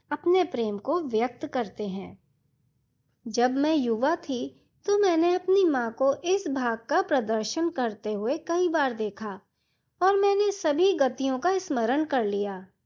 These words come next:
यह मेरी माँ का सर्वाधिक प्रिय नृत्य था और इसलिए मैं इसे आप दोनों के लिए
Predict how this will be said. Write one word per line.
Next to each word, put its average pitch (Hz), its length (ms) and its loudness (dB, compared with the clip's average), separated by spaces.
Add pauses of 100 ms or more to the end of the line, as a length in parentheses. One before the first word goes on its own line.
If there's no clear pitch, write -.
(460)
यह 247 220 -2
मेरी 247 340 0
माँ 233 200 0
का 330 280 -4
सर्वाधिक 320 880 -2
प्रिय 285 280 -2
नृत्य 302 460 0
था 196 380 -12 (380)
और 269 160 2
इसलिए 349 360 -2
मैं 359 240 2
इसे 247 500 -2
आप 339 200 6
दोनों 262 380 0
के 220 200 -4
लिए 214 400 -4